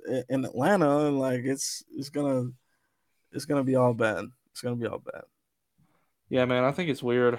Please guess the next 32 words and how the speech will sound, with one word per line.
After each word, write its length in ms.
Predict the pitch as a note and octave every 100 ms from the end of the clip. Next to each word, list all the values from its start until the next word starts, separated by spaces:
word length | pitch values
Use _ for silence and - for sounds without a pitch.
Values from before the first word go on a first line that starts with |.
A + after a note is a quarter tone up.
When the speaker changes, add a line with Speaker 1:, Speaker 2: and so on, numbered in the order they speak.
| - -
Speaker 2:
Um, 480 | B2+ B2 A#2+ A#2+ A#2 - _ _ _ _ _ _ - - - - - _ -
I 140 | C3+
will 220 | D3 F3
say 480 | E3+ C#3+ C#3+ D3 E3 -
personally, 460 | B2 B2+ C3 C3
as 180 | B2 A#2+
we, 160 | B2 A#2+ A#2
you 240 | A2+ B2+
know, 140 | A#2 A#2
kinda 280 | - A#2
get 160 | A#2 A2+
to 60 | A#2+
the 120 | A#2
end 120 | A#2+
of 60 | A#2
this 120 | A2+
topic 340 | A#2+ A#2 A#2
here, 280 | - A#2 A#2 - - - - _ C#3
that 480 | A#2+ A#2 A2+ A2 - _ _ _ _ _ _ -
if 220 | A#2+ -
I 100 | A#2+
had 300 | B2+ B2+ B2+
to, 160 | B2 - - _ _ - _ _ _
I've, 220 | A#2+ C#3 -
I've 120 | A#2+
always 240 | C3+ D#3+ D3+
been 160 | C#3+
going 300 | C3+ C3+ B2+
back 240 | B2 A#2+ B2
and 120 | A#2
forth, 440 | - C3 C3 - _ _ - _ _ _ -
but 480 | C3 B2+ A#2+ A#2